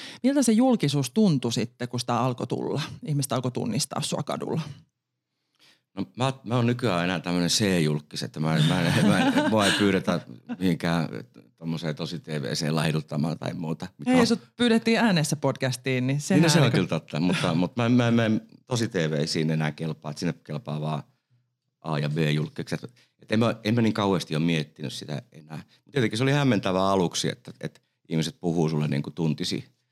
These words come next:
Speaker 2: ää, niin, niin tota, sit, sit, sit leikittiin puolin ja toisin, että tunnemme toisemme. Et se, sitä kohtaamista tapahtuu tietysti vieläkin.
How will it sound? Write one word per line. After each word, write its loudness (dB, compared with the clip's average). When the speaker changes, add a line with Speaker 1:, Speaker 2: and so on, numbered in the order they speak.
Speaker 2:
ää, -4
niin, -2
niin -12
tota, -10
sit, -20
sit, -20
sit -16
leikittiin -4
puolin 0
ja 2
toisin, 0
että -10
tunnemme -8
toisemme. -6
Et -12
se, -6
sitä -6
kohtaamista -4
tapahtuu -10
tietysti -10
vieläkin. -10